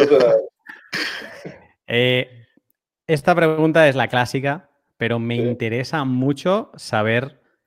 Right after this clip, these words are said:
Speaker 2: eh, cuál es tu respuesta, sobre todo por, por vivir en Venezuela, por un poco lo que ya estabas apuntando,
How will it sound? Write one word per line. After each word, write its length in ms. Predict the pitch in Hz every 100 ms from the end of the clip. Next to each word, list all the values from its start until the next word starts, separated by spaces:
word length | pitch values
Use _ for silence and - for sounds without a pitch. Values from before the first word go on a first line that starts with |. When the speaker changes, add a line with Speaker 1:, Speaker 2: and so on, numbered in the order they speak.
| _
Speaker 2:
eh, 480 | - 113 107 98 98
cuál 200 | - 113
es 80 | 110
tu 100 | -
respuesta, 540 | 120 110 - 117 139 -
sobre 320 | - 110 107
todo 460 | 117 127 170 - _ _ _ _
por, 480 | 104 98 92 90 92
por 300 | 92 90 87
vivir 200 | 92 101
en 80 | 95
Venezuela, 520 | 92 - 131 135 147
por 100 | 104
un 120 | 101
poco 240 | 110 107 107
lo 140 | 101
que 160 | 104 95
ya 120 | 104
estabas 360 | 101 107 104 101
apuntando, 800 | 101 101 98 110 107 101 92